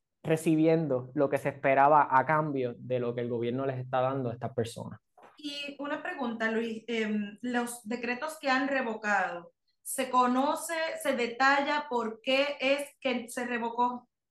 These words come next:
Speaker 1: Lamentablemente no. Hasta ahora, obviamente, a manera general, lo, se refieren a un incumplimiento con los requisitos o casos que están inactivos, que ese era otro. Se otorgaron decretos a personas que no los usaron o, o, o, o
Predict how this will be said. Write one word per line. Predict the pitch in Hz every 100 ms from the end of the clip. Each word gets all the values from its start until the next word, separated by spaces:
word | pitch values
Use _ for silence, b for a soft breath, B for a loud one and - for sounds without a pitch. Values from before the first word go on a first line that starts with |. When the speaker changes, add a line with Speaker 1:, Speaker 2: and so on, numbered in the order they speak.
| _ _ _ _ _ _ _ _
Speaker 1:
Lamentablemente | 127 123 123 131 135 135 139 131
no. | 107 - - -
Hasta | 123 131
ahora, | 120 120 131 151 151 147 139
obviamente, | 127 139 156 165 170
a |
manera | 139 123 135
general, | 151 156 156 165 185 - _ - -
lo, | 131 123 123 - - _ -
se | -
refieren | 123 120 131 131 147
a | 143
un | 135 139
incumplimiento | 151 151 147 139 131 131 139
con | 147
los | 143
requisitos | 143 143 139 170 196 190 -
o | 143 131
casos | 135 131 147 147
que | 160
están | - 135
inactivos, | 147 151 - 151 202 196 - -
que | 127
ese | 160
era | 170 170
otro. | 185 180 139
Se | - 131
otorgaron | 131 143 135 143 170
decretos | 175 170 180 190
a | 175
personas | 165 151 160 175 -
que | 170 156
no | 143 143 147
los | 185 208
usaron | 196 208 165 - -
o, | 139 143
o, | 139 139 135
o, | 143 135 135 143
o | 131